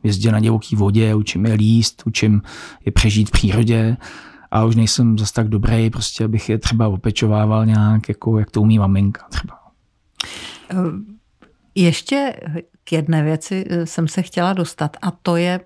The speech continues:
Speaker 2: projekt Dotkni se vesmíru, který, eh, vy jste inicioval,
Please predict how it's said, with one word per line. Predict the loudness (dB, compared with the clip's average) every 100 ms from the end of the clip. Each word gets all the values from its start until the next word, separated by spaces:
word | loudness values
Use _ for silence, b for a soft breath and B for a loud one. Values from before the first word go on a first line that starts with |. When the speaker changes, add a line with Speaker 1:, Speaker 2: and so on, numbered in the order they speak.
| -4
Speaker 2:
projekt | -2 0 -2 -6 -6
Dotkni | -6 -2 -2 -4 -2 -2 0
se | -2
vesmíru, | -2 -2 -2 0 0 0 -6 _ B B B
který, | -8 -2 0 0 -2
eh, | -2
vy | -2
jste | -4 -4 -8 2
inicioval, | 4 4 2 -2 -2 0 0 -2